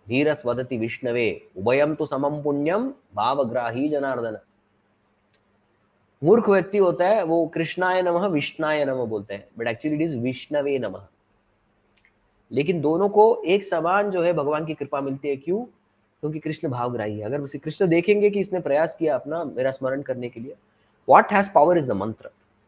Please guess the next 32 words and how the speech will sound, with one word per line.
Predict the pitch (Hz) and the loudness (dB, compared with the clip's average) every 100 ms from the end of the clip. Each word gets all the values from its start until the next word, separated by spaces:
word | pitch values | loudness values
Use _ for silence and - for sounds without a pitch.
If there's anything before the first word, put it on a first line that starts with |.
| _ _ _ _ - | _ _ _ _ -12
शक्ति | - - 147 | -12 -2 -2
मंत्र | 120 131 | 0 -2
में | 113 | -4
होती | 82 - - | -6 -12 -18
है। | - - - _ _ - - - - _ _ _ _ _ - | -20 -20 -20 _ _ -20 -20 -20 -20 _ _ _ _ _ -6
तो | |
मंत्र | 117 151 202 208 | -2 -2 0 0
का | 175 143 | 2 2
स्मरण | - 135 151 147 | 0 -2 -2 -2
करके | 123 107 92 - _ _ _ _ - | -4 -6 -14 -16 _ _ _ _ 2
लास्ट | 123 113 - | 2 2 2
ओम | 117 135 | 2 4
पद्मनाभाय | 123 120 123 123 123 120 | 2 2 2 2 4 2
नमः, | 120 117 | 0 -2
ओम | 156 143 107 | -2 -4 -2
दामोदराय | 107 113 117 107 98 92 | 0 0 0 -2 -4 -6
नमः, | 85 85 _ _ - | -10 -16 _ _ -10
वो | 139 | -8
स्मरण | - 117 165 | -6 -4 -2
करके | 175 156 143 151 | -2 -4 -4 -6
जो | 127 | -6
है | 110 113 _ _ _ _ _ - | -8 -12 _ _ _ _ _ -2
पद्मनाभ | 117 131 143 180 | 0 0 2 0
और | 180 135 | 0 -4
दामोदर | 113 110 127 139 | -2 -2 -2 -2
को | 135 | -6
स्मरण | 123 123 143 | -6 -4 -4
करते | 143 131 151 | -6 -6 -2
हुए | 160 | -2
आप | - | -2
तिलक | 131 143 | -4 -4
लगाइए, | 135 117 131 196 | -2 -4 -4 -8